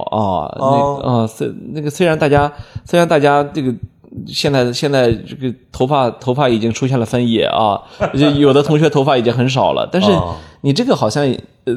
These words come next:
Speaker 1: 终究都会没有的啊。
Speaker 2: 但是你的每一句话的
Speaker 1: 嗯。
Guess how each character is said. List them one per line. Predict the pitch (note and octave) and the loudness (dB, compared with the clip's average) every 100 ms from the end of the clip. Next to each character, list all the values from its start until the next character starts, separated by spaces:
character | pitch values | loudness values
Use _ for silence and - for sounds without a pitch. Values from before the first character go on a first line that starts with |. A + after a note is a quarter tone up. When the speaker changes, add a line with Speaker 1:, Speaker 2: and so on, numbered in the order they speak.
| A#2 _ - | -6 _ 0
Speaker 1:
终 | A#3+ A#3+ | 4 6
究 | C4 | 6
都 | A#3+ | 4
会 | C#3 B2 | 2 4
没 | A2+ | 4
有 | A2 F2+ | 4 2
的 | D#2 | 2
啊。 | - G#2 | 0 0
Speaker 2:
但 | F3 | 0
是 | F#3 | -2
你 | C#3 A2 | -2 0
的 | B2 | 0
每 | D#3 G#2+ | 0 -4
一 | G2 | -4
句 | A2 E3 | -6 -6
话 | D3+ E3 C3 | -4 -2 0
的 | G#2+ | 0
Speaker 1:
嗯。 | G2 | -2